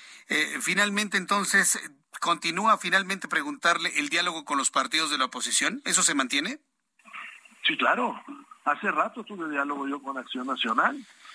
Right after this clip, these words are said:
Speaker 1: Ujú.
Speaker 2: Y Acción Nacional lo tiene con el P R D y juntos todos con el P R D. Este, y, eh, es muy importante que el, el radioescucha sepa
Speaker 1: Ujú.
Speaker 2: que la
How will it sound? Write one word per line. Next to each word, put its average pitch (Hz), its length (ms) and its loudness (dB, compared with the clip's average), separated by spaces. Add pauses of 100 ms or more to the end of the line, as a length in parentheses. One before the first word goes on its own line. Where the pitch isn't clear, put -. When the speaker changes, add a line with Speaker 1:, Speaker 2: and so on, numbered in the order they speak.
(160)
Speaker 1:
Ujú. - 240 -4
Speaker 2:
Y 156 120 4
Acción 156 320 0
Nacional 202 440 -2
lo 202 80 -8
tiene 190 220 -8
con 160 120 2
el 131 80 -2
P 147 100 2
R 170 120 0
D 185 400 0
y 131 60 -4
juntos 220 460 -2
todos 175 240 -2
con 151 160 2
el 131 100 0
P 165 100 0
R 160 200 2
D. 196 300 0 (540)
Este, - 340 0
y, 226 380 2
eh, - 60 -12 (540)
es 131 80 -2
muy 226 140 2
importante 151 560 0
que 139 140 -6
el, 127 320 -6
el 117 220 -8
radioescucha 131 640 -2
sepa 147 440 0 (180)
Speaker 1:
Ujú. 127 380 -6 (220)
Speaker 2:
que 147 420 2 (400)
la 139 260 2